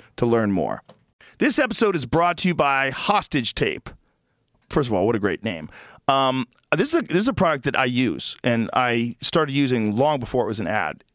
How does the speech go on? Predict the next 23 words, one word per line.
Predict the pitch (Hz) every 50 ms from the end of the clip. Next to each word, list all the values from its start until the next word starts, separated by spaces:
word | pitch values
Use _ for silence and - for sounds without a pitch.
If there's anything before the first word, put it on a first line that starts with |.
| _ _ _ _ _ _ -
Your | 139 147 156
sleep | - - - 247 302 320 - -
game | - 143 117 101 98 104 107 127 - - - - - _ _ _ _ -
is | - 151
about | 165 202 190 180
to | 160
get | 156 190 175
a |
whole | 160 185 180
lot | 165 165 147 120
better, | 117 127 104 104
kids, | - - 139 120 107 110
because | - 151 139 - 175 151 147 139 - - -
I | 156
want | 175 214 254
to | 269 -
introduce | 202 202 196 - 190 135 147 147 135 -
you | 147
to | 135 120
Hostage | 107 127 123 127 - - - 110 95 - -
Tape. | - - - - - - - -
Put | - - 208 208 - -
simply, | - - - 240 262 262 - 123 113 104